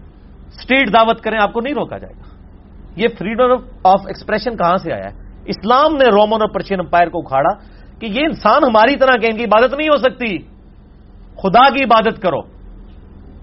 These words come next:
اور اس کے بعد آپ نے نہیں دیکھا کہ دنیا میں کسی بادشاہ کی عبادت کی جا رہی ہو۔ یہ freedom of expression دیا ہی اسلام نے ہے۔ اس کو، یعنی اس کے بارے میں یہ کہنا کہ یہ freedom of expression ہے کہ آپ ان ہستیوں کو ٹارگٹ کر کے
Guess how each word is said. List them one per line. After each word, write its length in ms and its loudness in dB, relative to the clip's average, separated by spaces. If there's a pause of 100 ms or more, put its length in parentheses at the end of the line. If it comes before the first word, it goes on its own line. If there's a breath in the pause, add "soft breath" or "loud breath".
(460)
اور 160 4
اس 160 0
کے 120 2
بعد 260 6
آپ 240 6
نے 80 0
نہیں 140 2
دیکھا 320 4
کہ 120 4
دنیا 300 0
میں 100 2
کسی 220 -6
بادشاہ 380 2
کی 100 -8
عبادت 360 0
کی 100 -12
جا 200 2
رہی 120 -4
ہو۔ 120 -6 (1080)
یہ 180 -2
freedom 680 0
of 100 -2
expression 720 -4
دیا 180 2 (100)
ہی 100 4
اسلام 400 -2
نے 180 -2
ہے۔ 120 2 (800)
اس 240 -8
کو، 500 4
یعنی 280 -4
اس 220 -8
کے 120 0
بارے 240 4
میں 120 2
یہ 40 0
کہنا 300 0
کہ 100 -6
یہ 160 -2
freedom 420 -2
of 0 -
expression 520 -2
ہے 220 -2
کہ 140 -6 (400 soft breath)
آپ 260 4
ان 140 -2
ہستیوں 480 -4
کو 120 0
ٹارگٹ 440 0
کر 180 0
کے 200 -6